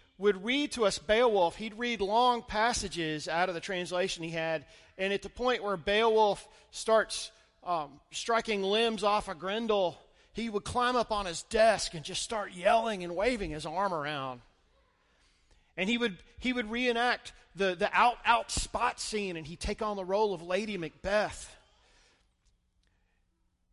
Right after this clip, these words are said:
But the one thing that, that everyone who had him remembers is this saying. And you could ask any student of Leonard Walters this saying. We had these giant blackboards, and he had written on the upper right-hand corner the following.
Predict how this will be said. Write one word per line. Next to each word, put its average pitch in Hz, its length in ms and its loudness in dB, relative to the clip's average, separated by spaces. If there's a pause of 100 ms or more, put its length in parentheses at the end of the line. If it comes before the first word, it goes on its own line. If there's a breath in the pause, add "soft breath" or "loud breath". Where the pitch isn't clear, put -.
(320)
But 220 100 -6
the 269 80 -6
one 302 260 0
thing 269 300 0
that, 202 160 0 (200)
that 202 180 0 (520)
everyone 247 500 0
who 208 100 -2
had 185 300 0
him 170 220 -4
remembers 160 520 -4
is 147 140 -10
this 165 180 -6
saying. 160 400 -4 (500)
And 165 80 -12
you 175 60 -12
could 202 100 -2
ask 180 220 -4
any 214 340 -2
student 196 440 -8
of 147 140 -8
Leonard 170 220 -4
Walters 165 460 -4
this 143 160 -14
saying. 147 240 -8 (360 loud breath)
We 190 100 -2
had 202 100 0
these 180 160 -12
giant 226 460 -4
blackboards, 185 520 -4
and 185 80 -8
he 202 60 -6
had 180 160 -6
written 240 180 -12
on 190 140 -4
the 175 100 -6
upper 185 260 -4
right-hand 165 440 -4
corner 165 580 -8
the - 80 -18
following. 147 480 -2